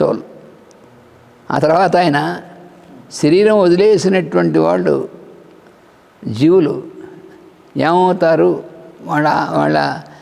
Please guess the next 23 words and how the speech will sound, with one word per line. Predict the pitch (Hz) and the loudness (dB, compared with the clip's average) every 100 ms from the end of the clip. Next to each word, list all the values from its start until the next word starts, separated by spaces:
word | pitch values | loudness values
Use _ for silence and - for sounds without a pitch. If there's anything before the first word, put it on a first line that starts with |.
| - - | -20 -6
అనుభవం | 135 160 165 180 | -2 2 2 2
ఎలా | 156 175 | 2 2
ఉంటుంది | 202 165 160 160 | 0 0 0 0
అనేటువంటిది | 160 139 151 151 151 151 - - - - - - - | -2 0 -2 0 -2 -4 -10 -18 -20 -20 -20 -20 -10
నాకు | 143 151 | -4 0
తెలుసుకోవాలని | 139 156 - 185 170 165 156 | 0 0 0 0 0 0 0
ఉంది, | 165 202 175 - - - - - - - | 2 0 0 -6 -14 -20 -20 -20 -20 -8
అది | 139 143 | -2 0
మీరు, | 151 147 143 143 - - - - - | 2 2 0 -2 -8 -18 -20 -20 -16
మీరు | 104 139 139 156 | -6 -2 -2 0
చెప్పాలి | - 151 73 - | -2 0 -2 -2
అని | 151 67 | -4 -2
అడిగాడు | 64 64 - | 0 -2 -4
ఆయన. | - - - - - - - - _ _ _ - _ - | -8 -16 -20 -20 -20 -20 -20 -20 _ _ _ -20 _ -2
He | 170 160 | 0 2
said | 196 170 | 2 2
his | 175 160 | 2 2
wife | 175 196 | 2 2
was | 180 160 | 0 0
interested | 156 160 190 - 170 - - | -2 -2 -2 -2 -4 -4 -4
in | |
the | 143 | -2
subject | - 135 165 - - | -2 -2 -2 -4 -10